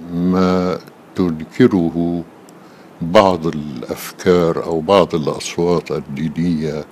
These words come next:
والتي تحاول أن تجعل من العلمانية عدواً للدين أو الدين عدواً للعلمانية.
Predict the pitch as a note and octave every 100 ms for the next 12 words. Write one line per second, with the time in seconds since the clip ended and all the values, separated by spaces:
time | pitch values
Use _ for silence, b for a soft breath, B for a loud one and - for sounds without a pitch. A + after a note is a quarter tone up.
0 | B B B B B B F2+ F2 F2 E2+
1 | - E2 D#2+ D#2 E2 D#2 - F#2+ F2+ E2+
2 | D#2 D#2 - D#2+ - G2+ F#2 D2+ D2 D#2
3 | D#2 D2 D#2 F2 D#2+ D#2+ D#2 D#2 - B
4 | B B B - E2 C#2+ E2 E2+ D#2+ E2+
5 | E2+ F#2+ F2 D#2+ C#2+ E2+ G#2 G2+ F2 E2+
6 | E2 D#2+ - E2 E2+ D2+ D2 F2 D2+ C2
7 | C2+ - - B B B B F#2+ G2+ E2
8 | D#2+ E2+ G2+ F#2+ F2+ D2 E2 F2 F#2 E2+
9 | D#2+ D2+ D#2 D#2 C#2+ D2+ D2+ D#2 D#2 D2
10 | C#2 C2